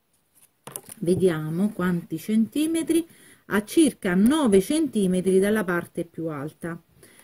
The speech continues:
Ehm, ovviamente io mi metto, ho delle linee qui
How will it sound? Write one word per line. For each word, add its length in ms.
Ehm, 1500
ovviamente 800
io 540
mi 200
metto, 680
ho 180
delle 360
linee 480
qui 320